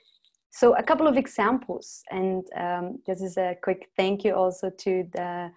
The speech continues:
speaker that we're gonna hear later on, um, Laurin from Movetia, because all three examples have been co-financed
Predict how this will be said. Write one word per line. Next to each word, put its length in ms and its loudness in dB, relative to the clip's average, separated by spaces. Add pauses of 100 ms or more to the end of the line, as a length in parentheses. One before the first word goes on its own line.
(220)
speaker 420 0
that 140 4
we're 180 -2
gonna 140 0
hear 200 0
later 360 0
on, 320 -2
um, 460 -6
Laurin 460 0
from 180 -6
Movetia, 580 0 (300)
because 280 2
all 280 6
three 200 2
examples 520 -4
have 360 -4
been 340 -2
co-financed 920 0